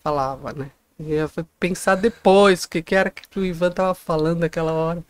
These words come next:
Mas era, era, e ele fez toda a decoração do Odara. Então, a, a, o desenho atrás do palco era um mural maravilhoso, maravilhoso, sim.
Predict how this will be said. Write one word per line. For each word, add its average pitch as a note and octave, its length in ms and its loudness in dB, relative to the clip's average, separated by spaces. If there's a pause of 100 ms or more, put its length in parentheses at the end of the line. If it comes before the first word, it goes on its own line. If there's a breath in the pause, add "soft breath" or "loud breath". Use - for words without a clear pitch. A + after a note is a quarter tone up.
(880 soft breath)
Mas F#3 320 -2
era, A3 200 2 (180)
era, A3 320 4 (200)
e A3+ 100 4
ele C#4 180 10
fez C4 540 6
toda D4+ 260 10
a - 20 12
decoração B3+ 840 6
do G#3+ 120 0
Odara. G#3 420 2
Então, F#3+ 520 -2
a, F#3+ 160 0
a, F#3+ 60 -4 (220)
o - 60 -12
desenho G3 680 2 (720)
atrás E3+ 380 2
do D#3 100 -6
palco G3+ 680 8 (1160)
era E3+ 160 4
um F3+ 100 2
mural F#3 260 8
maravilhoso, G#3 920 10
maravilhoso, E3 680 2
sim. E3+ 400 -2